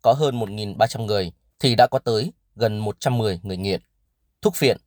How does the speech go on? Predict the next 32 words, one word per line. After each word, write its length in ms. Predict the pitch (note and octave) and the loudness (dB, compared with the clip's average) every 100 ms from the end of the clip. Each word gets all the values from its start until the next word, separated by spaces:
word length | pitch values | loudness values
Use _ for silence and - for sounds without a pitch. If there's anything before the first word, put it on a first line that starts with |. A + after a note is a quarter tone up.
| _ _ _ | _ _ _
không 200 | - E3+ D3+ | 0 0 0
chỉ 140 | G#2 | -6
khiến 320 | - A#2+ A2+ | -2 -2 -2
sức 200 | F#3 A#3 | -2 -6
khỏe 240 | - B2+ D#2 | 0 0 0
suy 200 | - B2 | -4 -6
yếu, 320 | G#2 G#2 C#3 - _ _ _ | -2 -2 -2 -8 _ _ _
lười 200 | C#3 C3 | 2 4
lao 100 | D3+ | 4
động, 200 | C#3 A2+ - _ _ _ | 4 2 -2 _ _ _
nương 160 | C3 A#2+ | -2 0
rẫy 320 | A#2+ D3 A#3 _ | 0 0 -2 _
bị 180 | - A#2+ A2 | -10 -8 2
bỏ 180 | F#2+ - | 2 2
hoang 160 | A#2 G2 | -2 -2
hóa, 260 | G2 F2+ E3+ _ _ - | 0 0 -2 _ _ -2
mà 200 | B2 A2+ | 4 4
còn 180 | - A2 | 4 -2
khiến 300 | - A#2 E3+ - _ - | -2 -4 -4 -10 _ -4
nhiều 220 | C#3+ C3 | 0 2
hộ 140 | B2+ | 2
đói 180 | A#2 A2+ | 4 4
nghèo 260 | F3+ B2 F2 | 4 -2 -4
triền 220 | - G2+ | -10 -8
miên. 200 | G2+ G2+ E2+ _ _ _ _ _ | -4 -6 -6 _ _ _ _ _
Để 260 | - A#2 F2 | 2 2 2
Xín 220 | - A#2 | -2 -4
Thầu 260 | D#3 D3 G#2+ | 2 2 2
yên 200 | C3 C3 | 0 0
bình, 220 | B2 G2 E2 _ - | 0 -2 -8 _ 4
no 100 | E3+ | 6
ấm 260 | A#2 A#2 | 6 4